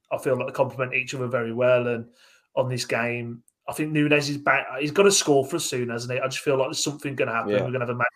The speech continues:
Speaker 1: moment out of him. Um, I've gone Adama Traore and I've gone Son as well from Spurs. I've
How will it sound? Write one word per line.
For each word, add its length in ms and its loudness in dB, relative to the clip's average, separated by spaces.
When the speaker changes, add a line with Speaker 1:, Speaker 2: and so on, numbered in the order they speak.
Speaker 1:
moment 200 -4
out 160 0
of 60 -6
him. 160 -4
Um, 500 4
I've 80 -2
gone 140 6
Adama 360 8
Traore 800 2
and 180 0
I've 160 -2
gone 220 2
Son 400 0
as 160 -2
well 280 4
from 220 -10
Spurs. 560 -6
I've 160 -10